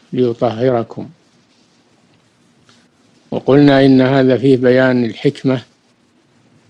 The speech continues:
من تشريع الطهارة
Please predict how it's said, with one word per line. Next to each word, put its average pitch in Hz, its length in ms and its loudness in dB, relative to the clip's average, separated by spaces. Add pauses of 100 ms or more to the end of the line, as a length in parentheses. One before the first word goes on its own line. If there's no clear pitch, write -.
(500)
من 123 160 -4
تشريع 131 600 0 (2500)
الطهارة 123 920 0